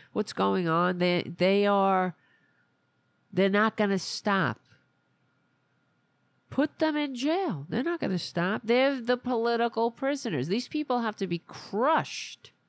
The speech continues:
legally and peacefully. Crushed, smashed into history's trash bin. Have you, uh, are you listening, Merrick the Mild? This is what happens when you don't crush them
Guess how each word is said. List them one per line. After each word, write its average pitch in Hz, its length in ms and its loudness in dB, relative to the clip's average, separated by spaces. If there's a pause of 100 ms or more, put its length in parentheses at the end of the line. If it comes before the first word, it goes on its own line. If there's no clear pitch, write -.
(520)
legally 185 840 0
and 247 180 -4
peacefully. 151 920 -4 (500)
Crushed, - 720 -2 (400)
smashed - 1040 -2 (200)
into 180 260 -2
history's 165 580 0
trash 156 440 0
bin. 139 200 0
Have 185 220 0
you, 208 380 0 (800)
uh, 160 300 0
are 165 140 0
you 170 180 2
listening, 208 880 -4
Merrick 202 440 0
the 202 120 -2
Mild? 208 580 0 (2250)
This 233 200 0
is 240 120 -2
what 196 200 2
happens 147 640 -2
when 147 240 -2
you 147 120 0
don't 147 280 0
crush - 520 -2
them 123 320 -4